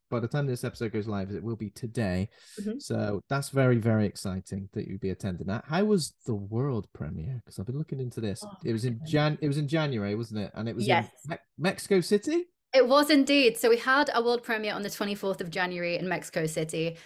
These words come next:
Speaker 2: I've never been to Mexico before. And oh my goodness, it's a beautiful country. The people are amazing. The fans, wow, I was blown away. Like, we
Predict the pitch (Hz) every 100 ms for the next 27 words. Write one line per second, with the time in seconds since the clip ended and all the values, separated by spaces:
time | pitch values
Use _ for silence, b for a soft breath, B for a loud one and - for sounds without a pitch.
0 | B - 196 220 220 196 190 190 196 196
1 | 190 180 165 156 175 165 160 165 156 147
2 | 233 285 339 302 269 220 165 160 160 196
3 | 196 247 220 277 277 277 254 226 254 247
4 | 226 190 185 214 294 311 214 180 175 175
5 | - 269 262 185 202 254 254 b b b
6 | b _ _ 190 185 170 - 226 202 202
7 | 202 196 185 170 170 165 208 202